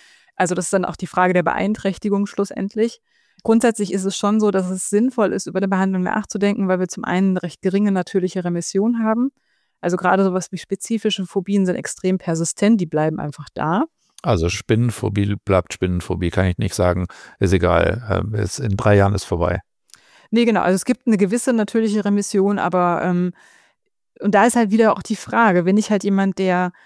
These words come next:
Speaker 1: eigentlich sagt, "Ja, äh, Mensch, ich muss aber irgendwie viel draußen sein" und so weiter und so fort, oder kann ich mich damit irgendwie arrangieren? Dann würde man natürlich auch darüber diskutieren, ob das jetzt eine Diagnose ist oder nicht. Ähm, ein Problem, was ich aber, ähm,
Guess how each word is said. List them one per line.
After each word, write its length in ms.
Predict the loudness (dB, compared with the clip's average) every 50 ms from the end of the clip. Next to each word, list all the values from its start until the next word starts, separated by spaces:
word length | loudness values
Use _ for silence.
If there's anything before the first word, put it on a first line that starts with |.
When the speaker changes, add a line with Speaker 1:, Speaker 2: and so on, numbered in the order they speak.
| _ _ _
Speaker 1:
eigentlich 240 | -2 -2 0 -2 -2
sagt, 180 | -6 -10 -10
"Ja, 160 | -10 -10 -12 -12
äh, 120 | -12 -10 -6
Mensch, 280 | -2 -2 0 -2 -2 -4
ich 140 | -6 -4 -4
muss 180 | -4 -2 -4
aber 240 | -4 -2 -2 0 0
irgendwie 320 | 0 0 0 0 -2 -4
viel 340 | -6 -4 -2 0 2 2 2
draußen 440 | 0 -4 -4 -4 -4 -2 -2 -2 -2
sein" 240 | -2 -2 -4 -4 -4
und 120 | -4 -4
so 120 | -6 -4 0
weiter 280 | 0 0 0 0 -2
und 100 | -4 -4
so 60 | -6
fort, 360 | -8 -6 -2 0 0 0 0 -2 -8 -18 -20 -20 -20 -20 -20 _ _ _
oder 220 | 2 4 4 2
kann 200 | 2 2 2 2
ich 140 | 2 0 -2
mich 140 | -4 -4 -2
damit 260 | -2 0 0 0 0
irgendwie 360 | 0 0 0 0 -2 -2 -4
arrangieren? 540 | -4 -2 -2 -2 -2 -2 0 0 0 2 0
Dann 140 | 0 0 2
würde 120 | 2 2
man 120 | 2 2
natürlich 300 | 0 0 -2 -4 -4 -4
auch 80 | -4 -6
darüber 200 | -6 -4 -4 -2
diskutieren, 540 | -2 -4 -6 -8 -8 -10 -4 0 0 2 2
ob 120 | 0 -2
das 180 | -6 -8 -8 -8
jetzt 180 | -8 -6 -6
eine 80 | -6 -4
Diagnose 520 | -2 -2 -2 -2 -2 0 0 0 0 -2
ist 120 | -4 -4 -6
oder 220 | -6 -6 -4 -4
nicht. 300 | -4 -4 -6 -8 -10 _ _ _ _ _ _ _ _ _ _ _ _ _ _ _ _
Ähm, 240 | 0 0 2 2 0 0
ein 160 | 0 0 2
Problem, 360 | 2 0 2 2 2 4 4
was 160 | 2 2 -2 -4
ich 140 | -6 -4
aber, 380 | -2 0 2 2 2 2 2 0
ähm, 420 | 0 0 0 0 -2 -2 -4 -6